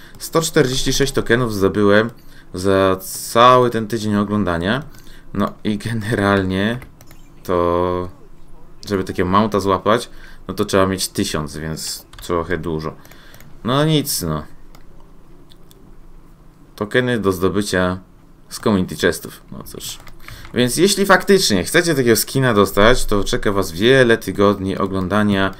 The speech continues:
po wiele godzin tych streamów na Twitchu. I nie wiemy, czy teraz tylko było tak dużo skrzynek, czy w każdym tygodniu będzie tak z tymi skrzynkami. Nie wiemy tego. Jeśli chcecie parę skinów sobie odblokować, to jest dobra opcja, ale jeśli chcecie coś na tym zarobić,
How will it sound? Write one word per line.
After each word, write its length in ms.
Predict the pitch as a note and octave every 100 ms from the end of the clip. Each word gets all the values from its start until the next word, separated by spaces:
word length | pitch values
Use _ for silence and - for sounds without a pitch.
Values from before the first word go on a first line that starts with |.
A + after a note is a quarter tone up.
| - -
po 100 | F#2
wiele 480 | F2 G2 A2+ G#2 F#2+
godzin 580 | F#2+ F#2 F2 F2+ F2 E2+
tych 600 | - E2 E2 E2 - -
streamów 520 | - - F#2 F2+ F2 - -
na 100 | F2+
Twitchu. 280 | G2+ G#2 C#3 C#3+ - - -
I 220 | G#2 A#2
nie 140 | B2+
wiemy, 380 | C#3 D#3 D3 C3+
czy 440 | - A2+ G#2 G#2 G#2 -
teraz 320 | A#2+ A#2 G#2
tylko 240 | G2+ G2+ G2
było 200 | G2 G2
tak 180 | F#2+
dużo 200 | F#2 G2+
skrzynek, 460 | G2 - G#2+ A#2+ C#3+ C#3+ - -
czy 100 | -
w 60 | -
każdym 300 | A2 G#2+ A#2
tygodniu 340 | G#2+ A2+ A2
będzie 240 | G#2 A2+ A#2
tak 180 | A2+ A2+ - - - - - -
z 120 | -
tymi 160 | A#2+
skrzynkami. 600 | A2+ - A#2+ A#2+ A#2 A#2+ - -
Nie 120 | F#2+
wiemy 240 | G2 G#2 F#2
tego. 300 | F2+ E2+ E2 - - - - -
Jeśli 280 | A#2 - C3+
chcecie 280 | D3+ C#3+
parę 240 | - C#3 C3+
skinów 260 | C3+ C#3
sobie 180 | C3+ B2
odblokować, 580 | B2+ B2 C3+ B2+ C3 C3
to 80 | G#2
jest 180 | F#2+ F#2+
dobra 280 | A#2 B2
opcja, 440 | B2 B2 B2+ B2+ B2+ - - - -
ale 400 | - G2 A2 G#2+
jeśli 500 | G#2+ A#2 - A2 A2
chcecie 360 | G#2 - G#2 G2+
coś 180 | - E2+
na 80 | F2+
tym 140 | A2
zarobić, 520 | C3 D3 C3 C#3 -